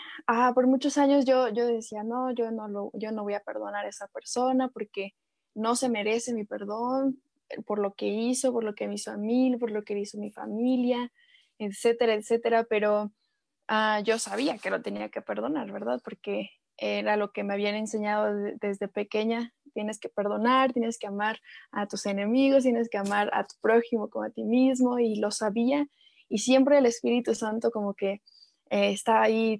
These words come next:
todo el tiempo tocando mi corazón. "Tienes que perdonar,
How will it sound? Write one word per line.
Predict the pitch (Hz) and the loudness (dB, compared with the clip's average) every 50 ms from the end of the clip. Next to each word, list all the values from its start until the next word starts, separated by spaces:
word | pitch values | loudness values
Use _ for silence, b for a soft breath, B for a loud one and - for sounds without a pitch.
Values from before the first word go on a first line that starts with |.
| - | -2
todo | - 214 214 220 226 | 0 2 2 4 2
el | 220 220 | 2 0
tiempo | 226 220 220 208 220 214 | -2 -4 -2 -4 -4 -4
tocando | - 208 - 214 220 220 233 240 | -4 -4 -2 0 0 2 2 2
mi | 233 220 214 | 0 0 -2
corazón. | - 208 202 202 208 - 208 202 202 208 _ _ | -4 -4 -4 -4 -4 -6 -6 -8 -8 -8 _ _
"Tienes | - 214 226 226 233 240 233 | -2 0 2 2 0 -2 -2
que | - 233 | -4 -6
perdonar, | 220 - 208 208 208 208 202 208 220 226 - | -6 -4 -4 -4 -4 -6 -6 -8 -10 -10 -12